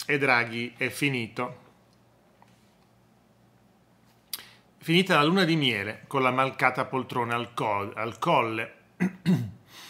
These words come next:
Un governo nato soltanto per impedire a Salvini di diventare premier. Vi ricordate? "C'è covid, mi mando Draghi". Ma come? Eh, sì. Non è un governo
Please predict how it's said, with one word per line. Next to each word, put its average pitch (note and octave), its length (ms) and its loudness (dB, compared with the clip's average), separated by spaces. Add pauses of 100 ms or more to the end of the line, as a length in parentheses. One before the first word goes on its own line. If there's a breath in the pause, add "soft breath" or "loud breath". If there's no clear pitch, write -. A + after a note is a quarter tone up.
(1080 loud breath)
Un D3+ 140 -2
governo F3+ 400 4
nato C#3+ 580 2
soltanto D3 920 0
per B2 160 -4
impedire B2 480 0
a G#2+ 60 0
Salvini A2+ 460 -4
di G2+ 120 -10
diventare G#2 420 -6
premier. F#2+ 500 -8 (1300 soft breath)
Vi A#2+ 100 -4
ricordate? A#2 580 0
"C'è A#2 180 -6
covid, A#2 460 -6
mi G#2+ 220 -8
mando A2 320 -6
Draghi". G#2+ 580 -2
Ma D#3+ 140 -8
come? C#3 760 -4
Eh, F#3 380 -2
sì. - 200 -8 (1120 loud breath)
Non D3 160 0
è F#3+ 140 6
un C#3+ 180 4
governo C3+ 840 0